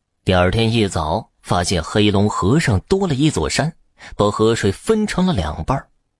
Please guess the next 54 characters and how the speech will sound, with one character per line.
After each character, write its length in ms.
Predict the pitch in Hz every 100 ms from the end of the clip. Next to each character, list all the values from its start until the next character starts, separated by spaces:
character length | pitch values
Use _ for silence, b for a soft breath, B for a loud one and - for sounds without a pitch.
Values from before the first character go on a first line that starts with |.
| _
后 260 | _ - 101
来 120 | 101
那 100 | 107
里 360 | 87 78 92 - B B
就 180 | - 98
改 360 | 98 78 73 76
叫 200 | 85 78
三 320 | - 113 117
河 160 | 113
口 300 | 113 95 80
了。 160 | 80 123 _ _ _ _ _ _ _ _ _ _ _ -
有 220 | 117 131
村 180 | - 143
民 240 | 117 123
说 200 | 127 131
是 300 | - 104 95
夜 180 | 92 104
里 160 | 82 78
看 300 | - 104 85
到 100 | 85
那 140 | 87
只 100 | 90
大 220 | 104 82
王 300 | 78 80 165
八 120 | 160 80 B B B
把 160 | 87
山 240 | - 151 160
给 160 | 92
驮 440 | - - - 95 175
来 140 | 110
的。 140 | - - - _ _ _ -
村 180 | - 104
民 140 | 104
回 240 | - 95
想 180 | 110 101
起 80 | 87
来， 240 | 78 71 B B B
也 140 | - 76
不 180 | - 92
知 160 | -
道 180 | 180 147
那 100 | 113
河 220 | 104 104
神 180 | 110 104
叫 260 | 104 104 95
什 160 | 95
么， 180 | 90 82 B B B B
只 320 | 110 104 113
听 240 | 117 131
赤 260 | 127 - 117
脚 180 | 104 101
医 180 | 120 123
生 280 | - 127
说 340 | 123 143 147